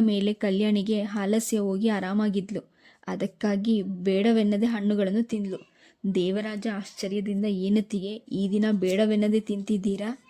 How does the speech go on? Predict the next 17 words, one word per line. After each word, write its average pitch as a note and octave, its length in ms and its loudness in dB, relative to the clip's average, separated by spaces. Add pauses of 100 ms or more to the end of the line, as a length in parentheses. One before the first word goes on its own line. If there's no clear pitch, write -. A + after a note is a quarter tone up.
(360)
ಬೇಡ G#3 360 4
ಆದ್ರೆ G#3+ 240 4
ನೀ G#3 220 4
ಬಿಡ್ತೀಯಾ? F#3+ 720 0 (340)
ಏನೋ G#3 360 4
ಒಂದು G3+ 260 4
ಮಾತು G3+ 320 0
ಹೇಳಿ A3 440 2
ತಿನ್ನೋವರೆಗೂ G#3 680 2
ಬಿಡೋದಿಲ್ಲ. G3+ 440 2 (220)
ಅದಕ್ಕೆ G3 560 0
ನೀನು G#3+ 300 4
ಕೊಟ್ಟಾಗ G#3+ 480 0
ತಿಂದ್ಬಿಟ್ರೆ A3 800 0 (540)
ನೀನು A#3 260 8
ಸುಮ್ನೆ A3+ 380 4
ಇರ್ತೀಯ." G3 380 -2